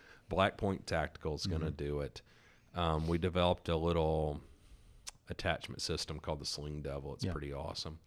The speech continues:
Speaker 1: It'll be included in that, and it's where you can mount the sling to anything. You don't have to use, uh, the Uncle Mike's Q D sling swivels because
Speaker 2: Mm-hmm.
Speaker 1: they're big, heavy, noisy,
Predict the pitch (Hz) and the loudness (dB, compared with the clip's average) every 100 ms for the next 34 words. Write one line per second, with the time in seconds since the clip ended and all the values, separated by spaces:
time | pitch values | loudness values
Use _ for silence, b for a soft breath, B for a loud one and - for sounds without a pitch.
0 | B B B B _ 90 87 85 78 73 | B B B B _ -6 -4 -2 -4 -6
1 | - 80 76 76 76 71 - 85 82 - | -6 -4 -4 -6 -6 -6 -8 -8 -6 -2
2 | 90 82 87 80 73 73 - - 76 73 | -2 -2 -4 -4 -4 -6 -4 -4 -4 -6
3 | - 76 76 76 76 76 76 - 76 73 | -6 -6 -4 -4 -4 -4 -4 -6 -6 -4
4 | 76 76 71 - B B B B B B | -2 -4 -6 -10 B B B B B B
5 | B _ 80 78 76 85 73 90 - 90 | B _ -2 0 0 -2 -2 -2 0 0
6 | 80 78 - - - 87 82 82 85 - | 2 0 -4 -8 -2 0 2 0 0 -2
7 | - 85 87 - 92 90 95 92 - 95 | -2 -2 -2 -2 0 0 0 -2 0 2
8 | 87 90 78 80 80 82 90 80 82 76 | 2 0 -2 -2 -2 -2 0 0 0 -2
9 | 73 78 76 78 78 80 76 76 | -2 -2 0 0 0 -2 -2 -4